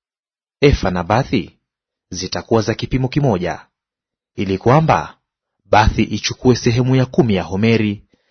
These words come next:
na efa sehemu ya kumi ya homeri. Kipimo chake kitakuwa kwa kadiri ya cheo cha kawaida cha homeri. Nayo shekeli itakuwa gera ishirini,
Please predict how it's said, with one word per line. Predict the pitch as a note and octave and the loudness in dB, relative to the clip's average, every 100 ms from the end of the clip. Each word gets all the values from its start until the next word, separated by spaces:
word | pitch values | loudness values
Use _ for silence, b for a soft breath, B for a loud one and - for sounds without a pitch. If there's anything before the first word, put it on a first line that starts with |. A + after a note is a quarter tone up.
| _ - | _ -8
na | F#2 - | -6 -2
efa | A2+ - | -2 -2
sehemu | - A2 G#2+ A#2 A#2+ | -4 -4 -2 0 0
ya | A#2 | 0
kumi | - C3+ | -2 0
ya | C3+ | 0
homeri. | A#2 C#3 A2+ E2 D2 - _ _ _ _ _ | 0 0 0 -2 -8 -18 _ _ _ _ _
Kipimo | - - F#2+ F2+ | -4 -2 -2 -2
chake | - A#2+ - G#2+ G#2+ _ _ _ _ | 0 0 0 -2 -4 _ _ _ _
kitakuwa | - - - - G#2 | -18 -12 -8 -2 0
kwa | - G2 | 0 -2
kadiri | G2 A2 G#2+ G#2+ | -2 -2 0 0
ya | G#2 | -2
cheo | - A2+ | -2 -2
cha | - | -2
kawaida | A#2+ C#3+ F3 D3+ F#2+ | -2 2 4 2 0
cha | - | -4
homeri. | F2 F#2 F#2 E2+ F2+ F2 - _ _ _ _ _ _ _ _ _ | -4 -4 -4 -4 -8 -14 -18 _ _ _ _ _ _ _ _ _
Nayo | F2+ G2 F#2+ | -2 0 2
shekeli | - F#2+ - G#2+ G2 | 0 -4 -2 -2 -2
itakuwa | G#2 - - A#2 | -4 -8 0 2
gera | A2+ A#2 A#2 | 4 4 2
ishirini, | A#2 - C#3+ G#2 E2+ D2+ | 0 0 0 0 -2 -10